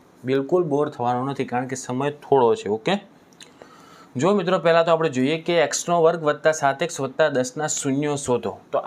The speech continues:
આ દાખલો મિત્રો, આ તમારે બોર્ડ એક્ઝામ જે કે બે હજાર ચોવીસની, એની અંદર પૂછાયેલો છે વિભાગ બીની અંદર. તમારી જોડે પેપર હોય તો જોજો, તમને મળી જશે. અને માર્ચ બે હજાર બાવીસમાં પણ પૂછાયેલો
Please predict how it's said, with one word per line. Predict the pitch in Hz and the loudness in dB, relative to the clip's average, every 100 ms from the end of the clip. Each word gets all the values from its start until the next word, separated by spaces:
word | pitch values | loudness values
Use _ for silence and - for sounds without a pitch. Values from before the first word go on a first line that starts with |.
| 147 | 2
આ | |
દાખલો | 170 165 170 165 | 2 0 0 -2
મિત્રો, | 143 135 147 143 135 | -2 -2 -2 0 -2
આ | 135 | -2
તમારે | 131 135 120 | 0 0 2
બોર્ડ | 120 120 | 2 2
એક્ઝામ | 110 127 127 | 0 -2 -2
જે | 123 | -2
કે | 127 | -4
બે | 151 135 120 | -4 -2 -2
હજાર | 113 113 113 | -2 -4 -4
ચોવીસની, | 110 117 139 127 | -2 -4 -4 -4
એની | 113 117 | -2 -2
અંદર | 120 120 | -2 -2
પૂછાયેલો | 117 - 104 101 | -6 -4 -4 -2
છે | 101 98 | -4 -6
વિભાગ | 95 107 104 | -4 -4 -2
બીની | 110 104 | -4 -2
અંદર. | 101 98 | -4 -4
તમારી | 117 127 120 | -4 -2 -2
જોડે | 117 120 | -4 -4
પેપર | 113 110 127 | -6 -4 -2
હોય | 143 131 | 0 0
તો | 110 | 0
જોજો, | 135 117 92 - - | 0 0 -4 -8 -12
તમને | 113 120 | -6 -4
મળી | 135 127 120 95 | -2 0 -2 -4
જશે. | 92 95 92 - - _ | -8 -10 -14 -20 -20 _
અને | 127 117 | -6 0
માર્ચ | 131 165 165 | 0 0 0
બે | 151 156 | 0 2
હજાર | 160 | 0
બાવીસમાં | 143 120 147 151 165 | 2 2 2 0 0
પણ | 160 151 | 0 0
પૂછાયેલો | 139 131 123 104 | -2 0 0 0